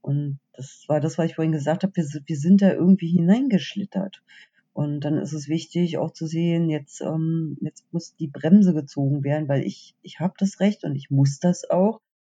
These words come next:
äh, mich selbst zu schützen. Ähm, weil natürlich die Betroffenheit da ist. Aber wie viel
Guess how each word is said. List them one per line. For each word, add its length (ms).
äh, 200
mich 200
selbst 540
zu 100
schützen. 720
Ähm, 520
weil 520
natürlich 800
die 60
Betroffenheit 760
da 300
ist. 360
Aber 340
wie 100
viel 420